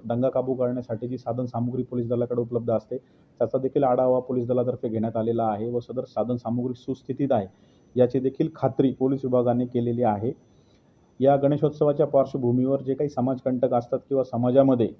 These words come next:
तेढ निर्माण करणारे व्यक्ती असतात, असे जवळपास एक हजार एकशे चौवेचाळीस व्यक्ती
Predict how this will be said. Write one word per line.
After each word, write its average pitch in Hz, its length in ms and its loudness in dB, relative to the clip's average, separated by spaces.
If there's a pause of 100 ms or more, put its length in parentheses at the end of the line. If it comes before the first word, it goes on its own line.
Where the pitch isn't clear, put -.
(120)
तेढ 139 180 2
निर्माण 131 320 -2
करणारे 123 320 -2
व्यक्ती 123 260 -2
असतात, 120 320 0
असे 123 240 -6
जवळपास 123 540 4 (420)
एक 147 220 2
हजार 143 340 8 (180)
एकशे 139 320 -2
चौवेचाळीस 139 680 2
व्यक्ती 127 380 -2